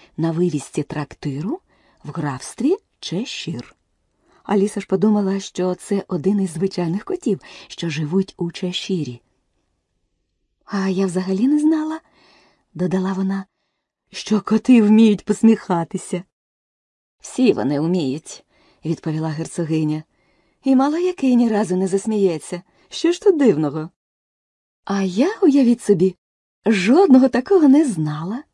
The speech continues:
дуже чемно сказала Аліса. «Ти багато чого не знаєш», —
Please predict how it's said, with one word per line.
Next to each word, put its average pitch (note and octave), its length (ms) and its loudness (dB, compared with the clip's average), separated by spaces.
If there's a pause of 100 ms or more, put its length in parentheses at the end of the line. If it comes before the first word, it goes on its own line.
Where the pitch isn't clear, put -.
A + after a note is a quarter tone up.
(600)
дуже C#3+ 220 -8
чемно G3 400 -2
сказала D3+ 500 -8
Аліса. D3+ 500 -10 (1080)
«Ти F4 160 2
багато G#3 420 2
чого G#3+ 240 -4
не A3+ 120 0
знаєш», — G#3+ 520 -4